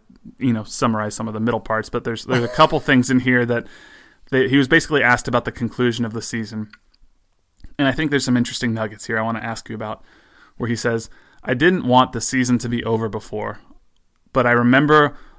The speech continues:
when we were starting with our homestand with Colorado, we were up two zero. I really felt that we were in a good place.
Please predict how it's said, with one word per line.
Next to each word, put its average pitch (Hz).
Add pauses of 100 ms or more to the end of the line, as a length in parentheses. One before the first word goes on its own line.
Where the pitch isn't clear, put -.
when 123
we 123
were 117
starting 127
with 117
our -
homestand 135
with 113
Colorado, 120 (120)
we 120
were 120
up 135
two 156
zero. 113 (380)
I 110
really 135
felt -
that 117
we 117
were 113
in 113
a 113
good 110
place. -